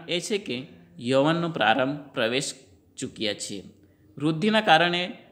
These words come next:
ખભાનો ભાગ ફેલાઈને પહોળો થઈ જાય છે અને છોકરીઓમાં કમરની નીચેનો ભાગ પહોળો થઈ જાય છે. વૃદ્ધિના કારણે છોકરાઓમાં શરીરના સ્નાયુઓનો વિકાસ,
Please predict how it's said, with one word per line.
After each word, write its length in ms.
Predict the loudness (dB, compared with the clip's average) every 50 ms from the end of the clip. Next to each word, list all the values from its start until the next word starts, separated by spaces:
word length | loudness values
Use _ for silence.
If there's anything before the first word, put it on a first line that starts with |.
| _ _ _ _ _ _ -2
ખભાનો 500 | 0 0 0 2 2 0 2 2 0 0
ભાગ 260 | 2 2 2 2 2
ફેલાઈને 760 | -2 -6 -8 -4 -2 0 0 2 2 0 -2 -2 -4 -8 -14 -20 -20 _ _
પહોળો 320 | -2 0 2 4 4 2 0
થઈ 200 | 0 -2 -2 -2
જાય 180 | 0 0 -2
છે 300 | -2 -4 -6 -8 -8 -8
અને 180 | -6 -6 -6 -6 -6 -4
છોકરીઓમાં 540 | -6 -6 -4 -4 -2 -2 0 0 0 -2 -2
કમરની 640 | -2 -2 0 0 0 0 0 0 -2 -2 -4 -8 -12 -18 -20 -20 _ -4
નીચેનો 460 | 0 2 2 4 4 4 4 4 4
ભાગ 280 | 0 0 2 2 2 2 0 -6 -16 -14 -6 -2
પહોળો 300 | -2 0 0 0 0 -2
થઈ 240 | -4 -4 -6 -6
જાય 220 | -6 -6 -8 -8 -8
છે. 220 | -12 -14 -16 -18 -20 -20 _ _ _ _ _ _ _ _ _ _ _ _ _ _ -4
વૃદ્ધિના 420 | 0 0 2 2 2 2 2 4
કારણે 360 | 4 4 4 4 4 2 0 -4 -4 -4
છોકરાઓમાં 680 | -4 -4 -2 2 2 2 2 2 0 -2 -2 -4 -6 -8 -14 -20 -20 _ _
શરીરના 500 | -8 -4 -2 0 2 2 2 2 2 0
સ્નાયુઓનો 1200 | 0 -2 -2 0 2 2 2 2 2 2 0 -2 -6 -14 -20 -20 _ _ _ -20 -12 -6 -4 -4 -2
વિકાસ, 480 | -2 -4 -4 0 0 0 0 0 -4